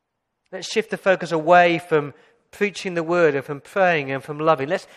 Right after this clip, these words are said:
let's distract the church with lots of church programs, administration, building projects, social action programs. And how about we, we get one man and let's call him the minister?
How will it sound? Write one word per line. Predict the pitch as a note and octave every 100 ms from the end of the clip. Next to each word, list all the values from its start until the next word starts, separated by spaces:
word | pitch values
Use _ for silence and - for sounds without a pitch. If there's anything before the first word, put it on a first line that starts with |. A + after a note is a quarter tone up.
| -
let's | G#3+ G#3+
distract | A3 - - A3+ A3 -
the |
church | - A3+ G3+ D3 -
with | D3+ - _ -
lots | G#3 -
of | G3+
church | - G3 F#3
programs, | - E3+ C3+ A2+ F#2 F#2+ - - _ _ _ _ _ _ _ _ _ _ _ _ _ _ D3+
administration, | D3 F3 F3+ F3+ F3 C#3+ - G2+ _ _ _ _ _ _ _ _ _ _ A2+
building | F3 F3 D3
projects, | B2 C3 A2+ A2 A2 -
social | - F3 E3+ D3+
action | C#3+ -
programs. | B2+ C3+ F3
And | A3+
how | A3+ C#4 D4+
about | C#4 C#3 C3
we, | F3 F#3+ - _ _ -
we | F3+
get | F3 E3
one | E3 A3+ G3
man | C#3+ C#3+
and | D#3+
let's | D#3+
call | F3+
him | E3+ E3+
the |
minister? | F3 G3 F#3+ - A2